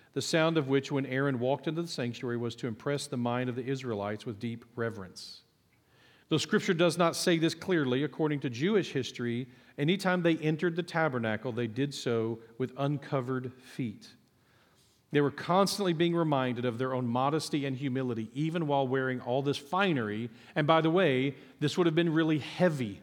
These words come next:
The ephod would have been very heavy. It would have been worn as a burden. Even though it's a burden of office, it would have been worn as a burden, a very heavy piece of gold plating. And so he had to be reminded, "This is a heavy burden that I'm carrying," and yet in the midst of all this finery, he was been, he would have been barefoot.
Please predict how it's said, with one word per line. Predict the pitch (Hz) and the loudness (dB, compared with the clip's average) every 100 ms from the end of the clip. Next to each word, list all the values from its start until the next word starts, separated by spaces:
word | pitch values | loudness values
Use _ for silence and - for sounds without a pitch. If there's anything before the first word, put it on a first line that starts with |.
| - | -10
The | 135 160 | -2 -2
ephod | - 160 | 0 0
would | 147 | 2
have | |
been | 143 127 | 2 0
very | 131 127 | 0 -2
heavy. | - 147 117 - | -4 -4 -4 -6
It | 135 | -2
would | 139 | -2
have | 135 | 0
been | 143 143 - - | -2 -4 -10 -6
worn | 147 165 165 | 0 2 2
as | 143 131 | 0 -2
a | |
burden. | 113 110 139 151 120 104 113 - - | -4 -2 0 0 -2 -6 -8 -12 -2
Even | 180 180 | 2 4
though | 190 | 4
it's | 175 | 2
a | |
burden | 143 160 156 147 | 2 2 2 0
of | 127 | 0
office, | 147 165 156 127 | 2 2 0 -4
it | 151 | -4
would | 139 | -2
have | |
been | 143 | 0
worn | 135 143 | 0 0
as | 135 | 0
a | 127 | -2
burden, | 117 147 113 | 0 0 -2
a | |
very | 104 139 143 143 - - | -2 0 2 0 -6 -16
heavy | - 170 151 | 0 2 4
piece | 156 - 165 - | 0 -2 -4 -2
of | 120 110 | -4 0
gold | 143 147 139 143 | 2 2 0 -4
plating. | - 165 123 92 107 - - - - _ _ _ - | 0 0 0 -6 -12 -20 -20 -20 -20 _ _ _ -8
And | 117 | 2
so | 156 | 6
he | 160 | 6
had | 175 | 6
to | |
be | 165 | 6
reminded, | 165 160 180 202 147 | 6 6 4 4 4
"This | 127 131 | 2 0
is | 147 | -2
a | |
heavy | 117 170 165 | 2 2 2
burden | 143 175 165 | 4 2 2
that | 147 | 0
I'm | 143 | 0
carrying," | 135 180 165 135 127 | -2 0 2 2 0
and | 131 131 | -2 0
yet | 147 147 143 | 0 -2 -4
in | 139 | -2
the | 127 | -2
midst | 135 170 170 | 0 -2 0
of | 151 | 0
all | 131 147 | 2 2
this | 151 | 0
finery, | - 185 196 156 131 131 - - | 0 0 0 0 0 -2 -6 -2
he | - | 4
was | 143 123 | 4 4
been, | 139 131 | 2 2
he | 135 | 2
would | 139 135 | 2 2
have | 123 | 2
been | 113 | 0
barefoot. | 104 139 139 - 92 | 2 2 0 -4 -14